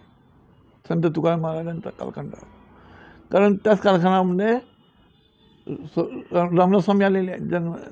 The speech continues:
त्यांचा जन्म झालेला आहे. आणि त्यांच्या आधी,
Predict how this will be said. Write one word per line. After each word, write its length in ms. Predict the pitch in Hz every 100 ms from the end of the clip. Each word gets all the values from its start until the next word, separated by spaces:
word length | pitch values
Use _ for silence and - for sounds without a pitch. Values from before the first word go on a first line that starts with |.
| - -
त्यांचा 200 | 175 175
जन्म 240 | 170 180
झालेला 320 | 170 151 139 123
आहे. 140 | - - _ _ - _ - _ _ _ _ -
आणि 180 | 180 190
त्यांच्या 380 | 202 190 226 190
आधी, 300 | 190 180